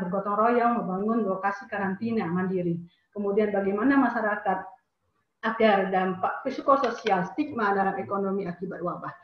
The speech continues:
Kemudian yang ketiga tantangannya adalah masyarakat sebagai makhluk sosial. Masyarakat ini tindakannya apatis, seperti respon masyarakat terhadap aturan baru pemerintah yang kadang berubah. Tindakan tradisional masyarakat seperti perilaku adat istiadat yang masih membuat acara.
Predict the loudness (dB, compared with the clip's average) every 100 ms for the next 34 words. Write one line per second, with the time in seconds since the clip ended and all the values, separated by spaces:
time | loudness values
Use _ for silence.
0 | _ -16 -2 2 4 6 6 6 4 4
1 | 0 -2 2 2 2 2 2 2 2 0
2 | 0 0 0 -2 -8 _ -4 0 2 2
3 | 0 2 4 4 4 2 -2 -2 -2 -2
4 | -4 -10 _ _ -20 _ _ _ _ _
5 | 0 4 4 4 6 4 6 6 4 2
6 | 2 0 -2 -4 -4 -4 0 4 2 4
7 | 4 4 4 2 2 2 2 2 0 -2
8 | 0 2 2 2 2 2 4 2 4 2
9 | 2 -2 -2 0 0 -2 -6 -16 -20 _
10 | 0 2 2 0 2 2 2 2 4 6
11 | 4 2 0 -2 -2 -6 -6 -6 -4 -6
12 | -4 -4 -2 -4 -6 -2 0 2 2 0
13 | -4 -2 -2 -2 -2 -4 -4 -6 -2 -2